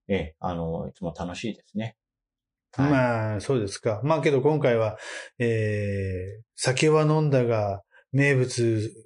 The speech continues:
Speaker 2: 冷麺も、えー、わんこそばも食べずに帰ってきたわけね。
Speaker 1: そうです。アイスと一緒でですね、私も二次会までは参加したんですけど、もう翌日に、ちょっとね、差し支えるっていうか、二次会で結構ね、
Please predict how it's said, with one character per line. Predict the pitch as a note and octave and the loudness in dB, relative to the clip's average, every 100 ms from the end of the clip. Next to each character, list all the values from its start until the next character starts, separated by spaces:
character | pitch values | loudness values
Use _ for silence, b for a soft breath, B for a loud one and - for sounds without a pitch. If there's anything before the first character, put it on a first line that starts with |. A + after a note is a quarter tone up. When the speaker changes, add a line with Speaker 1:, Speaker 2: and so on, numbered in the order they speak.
| - | -2
Speaker 2:
冷 | C3 C3+ | 2 4
麺 | B2+ A#2 A2 | 4 2 2
も、 | G#2 G2 G2 B B B A#2+ | 0 -2 -6 B B B -2
え | A2 G#2 G2+ G2+ | 0 0 -2 0
ー、 | |
わ | G#2 C3 | 2 2
ん | |
こ | C3+ | 2
そ | C3 B2 | 2 2
ば | A2 | 2
も | G#2+ | 0
食 | B2 B2+ | 2 4
べ | C3 | 4
ず | A#2+ | 2
に | A2+ | 2
帰 | C3+ | 2
っ | B2+ | 2
て | |
き | - | -2
た | |
わ | F2+ | 0
け | B2+ | 2
ね。 | G3+ - - | 2 -2 -8
Speaker 1:
そ | D#3 | -2
う | |
で | C3+ | -2
す。 | - | 0
ア | B2+ D#3+ | 2 2
イ | |
ス | - | 2
と | D3+ | -2
一 | |
緒 | C#3 D#3 | 0 0
で | D#3 | 2
で | G2 | 0
す | G#2 | 0
ね、 | F#2+ | 0
私 | G#2 C#3+ C#3+ | 2 0 2
も | B2 | 2
二 | A2+ C#3 | 2 0
次 | |
会 | - G3+ | 2 2
ま | G3+ G3+ | 4 4
で | |
は | E3 | 2
参 | C3+ A#2+ | 2 2
加 | B2 | 0
し | - | 0
た | A#2+ | 0
ん | F#2 | 0
で | |
す | - | -4
け | E2 | -2
ど、 | G2 F#2 - - _ _ | 2 2 -2 -14 _ _
も | D3 | 2
う | |
翌 | A#2+ E3 D#3+ | 2 2 0
日 | F3 F#3+ | 0 0
に、 | F3 E3 - | 0 -2 -6
ち | |
ょ | G#2 G#2+ G#2+ - | -8 -6 -8 -6
っ | |
と | - C#3 | -2 0
ね、 | D3 D3+ | 0 0
差 | D3 | -2
し | D3 | -2
支 | D#3 | 0
え | D#3 | 0
る | |
っ | D3+ | 0
て | C3+ | 0
い | |
う | |
か、 | A#2 | 0
二 | A2 B2+ | 0 -2
次 | G3 | 0
会 | G3+ | 0
で | F3+ | 2
結 | F#3+ | 0
構 | G#2 | 0
ね、 | F#2+ D#2+ | -2 -2